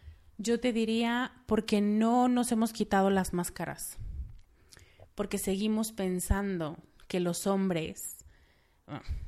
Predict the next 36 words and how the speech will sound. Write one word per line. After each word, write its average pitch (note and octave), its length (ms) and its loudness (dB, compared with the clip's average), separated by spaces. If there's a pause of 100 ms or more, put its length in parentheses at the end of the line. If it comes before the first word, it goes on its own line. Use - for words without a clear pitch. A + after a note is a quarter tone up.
tienen F3+ 280 2
que E3+ 80 -2
ser E3+ 180 2
hombres, F3+ 680 0 (200)
¿no? D#3+ 240 -10 (560)
Y G#3 120 -2
que G3 120 0
tienen G#3 260 2
que G#3+ 80 -2
ser G3 180 2
fuertes A3+ 960 0
y G#3 100 -2
que F#3+ 120 0
tienen G3 240 0
que G#3 80 -2
ser G3 140 0
los G3+ 200 -2
proveedores F#3 1120 0 (840)
y, G3+ 520 0
mm, F#3 440 -4 (560)
que G3 120 0
tienen G#3 360 4
que G3 220 2
mantenerse G3 1000 4
de F3+ 140 4
una F#3+ 380 4
pieza, F#3+ 600 0 (1300)
que F#3 280 4
tienen F#3+ 280 2
que G3 80 0
mantener F#3 420 2
sus E3+ 180 -4
emociones D#3+ 460 0
bajo D#3+ 260 0
control, G3 540 2
pero G3 400 2